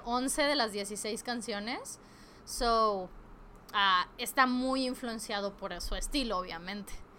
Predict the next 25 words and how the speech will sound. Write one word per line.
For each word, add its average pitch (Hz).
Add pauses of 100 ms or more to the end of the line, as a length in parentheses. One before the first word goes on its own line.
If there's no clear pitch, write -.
(400)
Am, 185 (880)
porque, 202
pues -
sí, 320 (140)
es 220
el 220
productor. 214 (180)
So, 180 (140)
that 180
makes 185
sense. 269 (580)
Um, 202
but 220
yeah, 226
güey, 214
oh, 220
man, 214
I 214
just 214
filled 208
my 220
heart 196
with 202
so 190
many 196